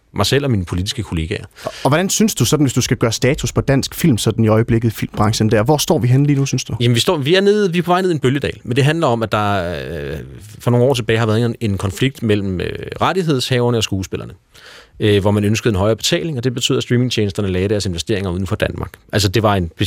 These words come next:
Speaker 1: en, en konflikt mellem arbejdsgiver og arbejdstager. Det har politikerne ikke noget at gøre med. Så har vi endelig fået ordnet det her kulturbidrag via en ny, øh, øh, via en ny aftale. Det første medieforlig i mange år. Øhm, og det skaber klarhed om rammevilkårene.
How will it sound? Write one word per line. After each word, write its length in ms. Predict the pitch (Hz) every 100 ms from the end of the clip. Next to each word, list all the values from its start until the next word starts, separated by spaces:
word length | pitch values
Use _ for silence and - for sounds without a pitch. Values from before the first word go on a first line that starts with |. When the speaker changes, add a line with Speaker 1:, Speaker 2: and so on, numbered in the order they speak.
| -
Speaker 1:
en, 200 | 95 92
en 100 | 104
konflikt 380 | 98 92 117 -
mellem 320 | 95 80 85 -
arbejdsgiver 500 | 101 107 - 98 90
og 80 |
arbejdstager. 440 | 76 87 - - - - -
Det 60 |
har 40 | 90
politikerne 400 | 92 92 87 80
ikke 120 | 78
noget 160 | 73
at 60 | -
gøre 80 | -
med. 80 | - - - - - - -
Så 120 | 143
har 40 |
vi 80 | 127
endelig 160 | 143 127
fået 120 | 107
ordnet 260 | 117 -
det 60 | 98
her 40 |
kulturbidrag 1040 | 82 90 - 156 147 _ _ 147 120 110 113
via 260 | 107 104 98
en 120 | 92
ny, 260 | 98 - 80
øh, 100 | 78 - - - - - - - _ _
øh, 540 | 98 90 80 78 71 73 120 _ - - - - _
via 240 | 107 104 98
en 80 |
ny 120 | 101 107
aftale. 440 | 104 - 139 110 - _
Det 100 | 110
første 260 | 101 98 107
medieforlig 400 | 98 92 - 85
i 40 |
mange 220 | 85 95 -
år. 140 | - - - -
Øhm, 320 | 95 90 92
og 80 | 95
det 80 |
skaber 240 | 104 104 80
klarhed 340 | - 95 113
om 120 | 90
rammevilkårene. 560 | 80 87 104 95 80